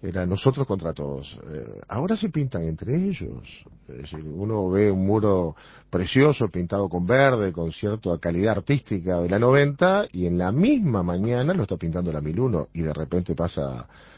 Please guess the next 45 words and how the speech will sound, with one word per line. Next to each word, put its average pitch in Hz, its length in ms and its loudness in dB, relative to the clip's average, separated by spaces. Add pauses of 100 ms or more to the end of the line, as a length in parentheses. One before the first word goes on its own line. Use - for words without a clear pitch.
la 78 180 -2
seiscientos 82 440 -2
nueve 117 520 0
y 78 140 -4
en 76 100 0
el 76 100 -2
mismo 87 260 2
día 92 260 2
la 73 120 -2
liquidó. 69 400 -6
Nosotros 98 420 -4
no 110 120 2
tenemos 76 320 -4
ninguna 64 480 -2
chance. 71 440 -8 (600)
Frente 90 320 2
a 98 60 4
eso 98 440 2
es, 85 280 -4
este, - 560 -12 (400)
gastar 85 420 -2
plata, 113 380 2
energías 101 480 0
y 87 60 -2
sobre 82 260 -2
todo 156 220 6
desalentar 90 400 -2
a 90 40 -2
la 87 80 -2
gente, 175 340 2
porque 78 220 -6
la 87 80 -2
gente 123 180 -2
se 123 80 -2
acuesta 117 280 2
contenta 127 400 0
que 90 80 -2
pintó 90 240 -4
cuarenta 113 280 0
muros, 143 280 -2
se 113 80 -4
levanta 123 280 0
y 135 40 0
no 95 60 0
están. 104 400 0